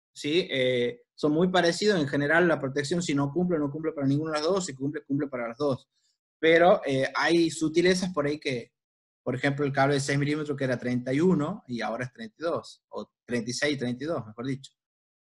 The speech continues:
Entonces eso genera confusiones. Eh, entonces, me, me siguen preguntando de la distancia. Bueno, yo tomo cincuenta metros. En el caso de que en el origen de la instalación tenga buena tensión, ¿no? Dos veinte,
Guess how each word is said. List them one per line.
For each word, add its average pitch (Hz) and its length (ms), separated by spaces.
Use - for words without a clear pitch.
Entonces 123 440
eso 139 120
genera 135 360
confusiones. 120 760
Eh, 117 540
entonces, 151 760
me, 123 480
me 131 140
siguen 175 240
preguntando 180 420
de 196 80
la 185 140
distancia. 202 480
Bueno, 170 200
yo 160 200
tomo 214 200
cincuenta 185 520
metros. 143 360
En 120 120
el 131 100
caso 180 260
de 170 120
que 151 80
en 139 60
el 131 120
origen 175 320
de 180 60
la 180 60
instalación 180 420
tenga 165 180
buena 151 320
tensión, 139 380
¿no? 107 260
Dos 143 140
veinte, 202 420